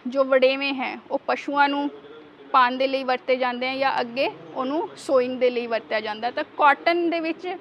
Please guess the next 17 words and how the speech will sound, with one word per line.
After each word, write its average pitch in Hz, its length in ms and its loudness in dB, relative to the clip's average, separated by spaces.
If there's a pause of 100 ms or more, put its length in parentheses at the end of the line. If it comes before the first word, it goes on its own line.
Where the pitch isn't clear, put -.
(200)
ਇਕੋਲੋਜੀਕਲੀ, 285 960 0 (240)
ਹੈਲਥ 247 320 0
ਵਾਈਜ਼ 285 320 2 (420)
ਅਸੀਂ 285 160 -4
ਕੋਈ 285 260 -2
ਵੀ 302 120 -4
ਵਾਤਾਵਰਣ 254 640 0
ਦਾ 254 120 4
ਜਾਂ 254 120 0
ਕਿਸੇ 254 280 -6
ਹੋਰ 247 180 0
ਤਰੀਕੇ 240 380 -6
ਦਾ 240 120 -2
ਨੁਕਸਾਨ 240 420 -4
ਨਹੀਂ 233 160 -10
ਕਰ 226 200 -2
ਰਹੇ। 254 160 -2